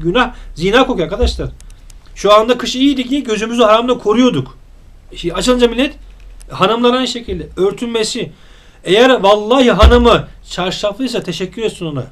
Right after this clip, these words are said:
Niye? Bu devirde az bir şey değil hanımı çarşaf giyen ya. Az bir şey görmüyor musun bu işi siz? Niye? Çarşaf Musa Aleyhisselam'ın elindeki asa gibidir. Efendimiz diyor ki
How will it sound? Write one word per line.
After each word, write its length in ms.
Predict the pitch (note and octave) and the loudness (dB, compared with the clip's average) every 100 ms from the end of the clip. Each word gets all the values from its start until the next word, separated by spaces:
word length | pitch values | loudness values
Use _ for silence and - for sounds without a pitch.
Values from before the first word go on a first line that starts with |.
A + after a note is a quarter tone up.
| - - - - - | -20 -20 -20 -20 -8
Niye? 340 | F#3+ C4 C#4+ - - - - | -2 0 -2 -10 -20 -20 -10
Bu 140 | G3+ B3+ | -4 2
devirde 440 | C4 A#3 G#3+ F3+ | 2 4 0 -2
az 320 | D#3 F#3 G3+ | -2 -2 -2
bir 60 | F#3+ | -8
şey 220 | A3+ A3 | -8 -2
değil 140 | A#3+ | -2
hanımı 520 | F3+ E3+ F#3+ G3+ G3 - | 0 0 -2 0 -2 -2
çarşaf 500 | - F3+ - F3+ D#3+ | -2 -2 -2 -6 0
giyen 220 | E3+ D#3 | 0 2
ya. 360 | C#3+ C#3 D#3+ - _ - - _ _ - | -2 -4 -6 -12 _ -20 -20 _ _ -8
Az 160 | D#3+ | -6
bir 40 | F3 | -2
şey 140 | F#3 | 0
görmüyor 240 | G3 C#4+ | 0 0
musun 60 | C#4 | 0
bu 60 | G3 | -2
işi 160 | C#3 | -4
siz? 320 | B2+ - - - - _ _ - | -8 -12 -18 -20 -20 _ _ -8
Niye? 340 | G3 C#4+ C#4+ - - - _ - - - - - - - | -2 0 0 -8 -20 -20 _ -20 -20 -20 -20 -20 -20 0
Çarşaf 560 | G3 A3 - C#4+ D4 - - - - | 2 2 2 0 0 -6 -20 -20 -12
Musa 400 | E3 G3+ G#3+ B3+ | -6 -4 -4 -2
Aleyhisselam'ın 380 | B3+ A#3+ B3 A#3+ | 0 0 -2 -2
elindeki 280 | A#3+ B3 A3+ | -2 0 0
asa 360 | G3+ F#3+ A#3+ | 2 2 0
gibidir. 500 | A#3+ G3+ C3+ G#2+ - - - - - - - - - - - - - - - - - - | -4 -4 -6 -8 -10 -10 -12 -16 -18 -20 -20 -20 -20 -20 -20 -20 -20 -20 -20 -20 -20 -16
Efendimiz 540 | C3+ G3+ A3 A#3+ A3+ A3+ | -8 -4 -2 -2 -6 -4
diyor 160 | C#4+ | -4
ki 280 | A#3+ F#3+ - | -2 -4 -6